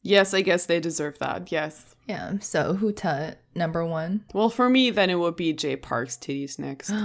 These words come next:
Speaker 2: <gasps> Agreed.
Speaker 1: Good. And after that, oh, now, now, now it get, well, is Dawn in this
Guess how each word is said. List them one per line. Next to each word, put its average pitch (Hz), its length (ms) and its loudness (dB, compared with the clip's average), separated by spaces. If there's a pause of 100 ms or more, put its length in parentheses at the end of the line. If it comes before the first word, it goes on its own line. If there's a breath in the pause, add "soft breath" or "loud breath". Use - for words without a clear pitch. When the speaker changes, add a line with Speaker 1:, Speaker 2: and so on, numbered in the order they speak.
(140)
Speaker 2:
<gasps> - 260 -20
Agreed. 147 680 0 (160)
Speaker 1:
Good. 156 480 -4 (100)
And 151 140 -2
after 165 320 0
that, 151 180 0
oh, 175 140 2
now, 202 340 4 (100)
now, 214 400 4
now 202 240 2
it 214 80 -6
get, - 240 -8
well, 202 440 4
is 196 200 -2
Dawn 175 460 6
in 214 220 2
this 381 440 -2